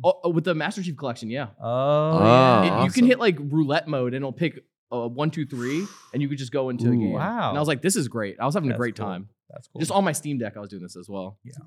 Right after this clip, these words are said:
Speaker 3: Yeah, 'cause I want something to where I can just, like, I'm gonna play a quick one, one or two rounds of an online
Speaker 1: Yeah.
Speaker 3: multiplayer. I was kinda thinking of that on the P P S we played. Kevin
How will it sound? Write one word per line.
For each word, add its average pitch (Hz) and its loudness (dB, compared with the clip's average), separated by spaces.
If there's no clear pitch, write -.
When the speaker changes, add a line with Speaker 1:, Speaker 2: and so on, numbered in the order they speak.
Speaker 3:
Yeah, 147 2
'cause 120 0
I 151 4
want 160 4
something 196 -2
to 165 -2
where 147 4
I 127 4
can 123 -2
just, 117 -4
like, 101 -2
I'm 147 -12
gonna 147 -12
play 123 0
a 104 0
quick - 0
one, 110 -2
one 160 4
or 170 6
two 165 0
rounds 123 4
of 117 0
an 113 0
online 113 0
Speaker 1:
Yeah. 131 -2
Speaker 3:
multiplayer. 87 0
I 135 8
was 156 8
kinda 220 4
thinking 180 2
of 131 6
that 117 6
on 113 0
the 110 0
P 143 0
P 117 4
S 123 4
we 107 2
played. 104 4
Kevin 131 8